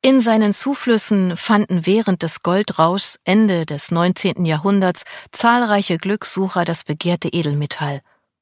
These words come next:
Am Ufer des Sees, der als Flughafen für die Wasserflugzeuge diente, herrschte emsiges Treiben.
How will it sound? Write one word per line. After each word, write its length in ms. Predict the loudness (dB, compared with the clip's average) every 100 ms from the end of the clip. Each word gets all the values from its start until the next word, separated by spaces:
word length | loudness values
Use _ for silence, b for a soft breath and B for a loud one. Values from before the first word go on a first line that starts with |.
| _ -2
Am 240 | 2 2
Ufer 320 | -2 -4 -4 -2
des 180 | -2
Sees, 420 | 0 0 0 -4 -4
der 220 | -2 0
als 200 | -2 -2
Flughafen 640 | -2 -2 0 0 0 -2
für 160 | -4 -4
die 120 | -2
Wasserflugzeuge 760 | -2 0 -2 -4 -4 -2 -2 -2
diente, 380 | -2 -2 0 -2 B B B
herrschte 400 | 2 2 2 0
emsiges 400 | 2 2 2 -2
Treiben. 480 | -2 0 0 -2 -8